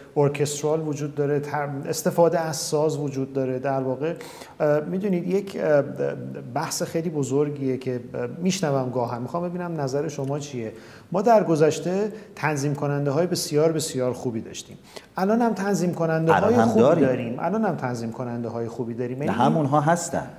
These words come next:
Speaker 1: اه، این بحثی که، اه، بعضی وقتا من می‌شنوم که ما تنظیم کنندهٔ باسوادی نداریم که از ساز در موزیک استفاده کنه،
Speaker 2: بله.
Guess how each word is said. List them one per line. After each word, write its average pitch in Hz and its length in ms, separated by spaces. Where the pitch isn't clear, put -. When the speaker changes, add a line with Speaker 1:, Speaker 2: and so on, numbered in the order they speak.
Speaker 1:
اه، 180 180
این 247 220
بحثی 247 460
که، 247 420
اه، 156 160
بعضی 170 640
وقتا 180 340
من 180 180
می‌شنوم 175 520
که 156 100
ما 180 120
تنظیم 160 560
کنندهٔ 156 720
باسوادی 160 920
نداریم 139 580
که 135 160
از 123 240
ساز 151 640
در 131 240
موزیک 123 420
استفاده 117 520
کنه، 135 300
Speaker 2:
بله. - 280